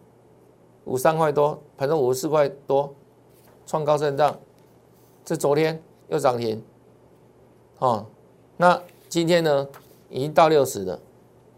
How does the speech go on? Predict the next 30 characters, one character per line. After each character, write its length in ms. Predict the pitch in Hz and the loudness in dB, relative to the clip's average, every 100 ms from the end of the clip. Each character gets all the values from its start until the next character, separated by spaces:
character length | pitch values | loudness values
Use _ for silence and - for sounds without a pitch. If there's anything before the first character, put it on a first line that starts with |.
| _ - - _ - _ _ _ _ _ | _ -20 -20 _ -20 _ _ _ _ _
已 60 | 139 | -8
经 80 | 160 | 4
到 140 | 175 | 6
六 180 | 170 143 | 6 4
十 120 | 120 | 0
了。 180 | 82 - - _ _ _ _ | -6 -8 -18 _ _ _ _
那 100 | 185 | 2
这 100 | 202 | 6
里 80 | 170 | 6
注 220 | 190 180 | 6 4
意 60 | 165 | 4
哈， 120 | 139 | 2
六 140 | 175 | 2
十 140 | 170 135 | 2 2
会 100 | 151 | 0
震 160 | 165 | 0
荡 180 | 156 139 | 0 0
一 60 | 123 | -2
下 240 | 139 127 | -2 -2
啦， 180 | 98 73 - _ _ | -2 -10 -20 _ _
好 100 | - | -2
不 60 | 120 | 2
好？ 220 | 139 98 - _ _ _ | 2 0 -10 _ _ _
因 100 | 196 | -2
为 80 | 196 | 0
毕 200 | 196 196 | 0 -2
竟 100 | 190 | -2
股 180 | 131 127 | -2 4
价 160 | 170 | 4
呢 220 | 143 131 | 4 0